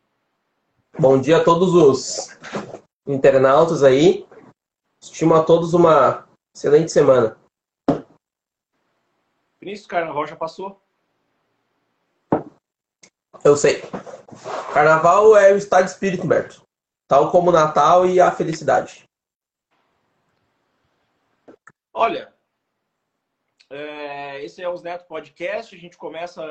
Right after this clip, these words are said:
Speaker 2: acho que o terceiro episódio desse ano. É,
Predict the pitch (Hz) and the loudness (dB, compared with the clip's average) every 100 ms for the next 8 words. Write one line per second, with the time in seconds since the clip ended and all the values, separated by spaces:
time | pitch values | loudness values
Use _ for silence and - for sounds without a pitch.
0 | 147 123 110 104 - - 156 156 139 - | -14 -14 -16 -12 -12 -12 -18 -18 -14 -14
1 | 185 190 147 143 160 175 160 147 147 - | -14 -16 -20 -8 -6 -6 -10 -14 -14 -12
2 | 143 170 220 220 214 208 - - - - | -10 -8 -8 -8 -10 -12 -2 -2 0 -4
3 | - - - - - | -6 -6 -4 -4 -4